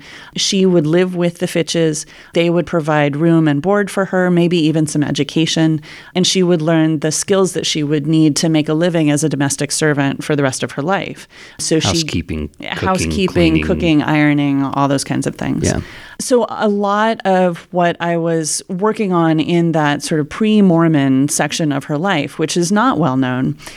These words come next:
Speaker 1: is trying to fill in that context. What would it have been like to be Jane in this time and place?
Speaker 2: How about religiously? What was the religious situation for her?
Speaker 1: So the eighteen twenty is, is a time when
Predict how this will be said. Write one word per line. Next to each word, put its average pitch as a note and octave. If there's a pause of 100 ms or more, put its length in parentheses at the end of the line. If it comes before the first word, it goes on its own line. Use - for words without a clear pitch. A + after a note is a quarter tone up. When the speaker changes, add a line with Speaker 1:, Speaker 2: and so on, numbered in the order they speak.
(160)
Speaker 1:
is G3
trying G3+
to G3
fill E3
in D#3
that C#3
context. - (120)
What F#3+
would F#3+
it E3+
have D3+
been D3
like F#3+
to F3
be D#3+
Jane D3
in D3+
this D3
time C#3
and C3+
place? - (440)
Speaker 2:
How -
about -
religiously? F#2+
What F2
was -
the F2+
religious E2+
situation -
for -
her? -
Speaker 1:
So C4 (140)
the B3
eighteen D4
twenty A3+
is, G3+
is F#3+
a F#3+
time F3
when D#3+